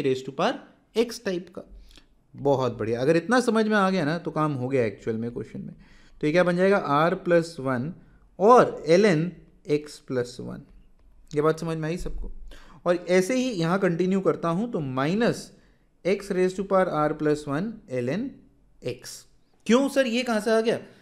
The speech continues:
अरे यार सिंपल है, आप जब इसकी डिफरेंशिएशन करेंगे तो मैंने यूज़ क्या करा है, a raise to power x का डेरिवेटिव क्या होता है, a raise to power x ln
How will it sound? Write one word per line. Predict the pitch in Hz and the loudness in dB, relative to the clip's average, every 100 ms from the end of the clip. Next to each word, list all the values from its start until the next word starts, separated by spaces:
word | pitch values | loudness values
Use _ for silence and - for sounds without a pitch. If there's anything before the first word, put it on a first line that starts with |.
| _ - | _ -8
अरे | 180 | -2
यार | 180 226 | 0 -2
सिंपल | 160 139 170 | -4 -2 0
है, | 135 226 226 123 | 0 -2 -6 -4
आप | 127 131 | -4 -2
जब | 143 | -4
इसकी | 139 160 | -6 -8
डिफरेंशिएशन | 139 120 139 143 139 147 | -6 -6 -8 -8 -8 -8
करेंगे | 139 127 151 262 - - - - | -6 -6 -6 -8 -12 -20 -20 -10
तो | |
मैंने | 135 139 147 | -4 -2 -2
यूज़ | 143 165 | -2 -2
क्या | 156 170 | 0 2
करा | 170 | 2
है, | 196 | 2
a | 160 160 | 0 -2
raise | 160 160 | -2 -4
to | 170 | -2
power | 165 160 | 0 0
x | 156 | 0
का | 170 | -2
डेरिवेटिव | 151 151 156 160 | 0 0 0 -2
क्या | 160 180 | 0 0
होता | 175 | 0
है, | 139 | 0
a | 139 147 | 0 -2
raise | 147 | -4
to | 165 | -4
power | 160 151 | -2 -2
x | 190 - - | -4 -8 -8
ln | 127 185 | -4 -2